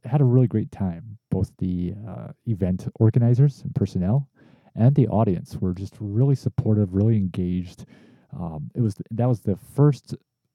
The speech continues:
film festival, not just the first film festival for my movie I'd ever been to. I think it was the first film festival.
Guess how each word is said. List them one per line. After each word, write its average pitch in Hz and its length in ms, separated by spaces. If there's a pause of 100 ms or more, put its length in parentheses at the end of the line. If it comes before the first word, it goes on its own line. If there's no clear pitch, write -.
(160)
film 117 200
festival, 101 580 (840)
not 131 140
just 165 100
the 131 60
first - 280
film 107 140
festival 90 480
for - 180
my 120 280
movie 95 320
I'd - 100
ever - 160
been 151 220
to. - 80
I 135 100
think - 80
it 139 80
was 131 100
the 139 60
first 104 220
film 101 300
festival. - 580